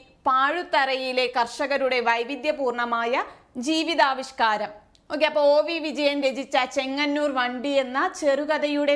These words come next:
പ്രമേയം എന്താണ് വരുന്നത്? ഓപ്ഷൻ എ ആണ്, അധികാര ഘടനയുടെ നിഷ്ഠൂരതയും അതിന്റെ തകർച്ചയുമാണ്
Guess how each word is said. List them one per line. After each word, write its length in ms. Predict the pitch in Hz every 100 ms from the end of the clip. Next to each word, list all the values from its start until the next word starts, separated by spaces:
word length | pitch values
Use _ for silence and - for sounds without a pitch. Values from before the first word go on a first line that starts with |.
| 294
പ്രമേയം 480 | 269 254 269 277 277 269
എന്താണ് 280 | 262 269 277
വരുന്നത്? 400 | 269 262 269 262 269 - - _ _ - 294
ഓപ്ഷൻ 280 | - 339 494 - - - 262
എ 40 | 294 320 269
ആണ്, 160 | 254 302 - - - 277
അധികാര 480 | 269 330 330 320 330 294
ഘടനയുടെ 560 | 285 277 285 277 269 330 440 - - 269
നിഷ്ഠൂരതയും 840 | 294 - 320 320 302 262 262 302 - - - 277
അതിന്റെ 360 | 294 311 294 403 523 -
തകർച്ചയുമാണ് 880 | 277 262 294 294 330 311 269 254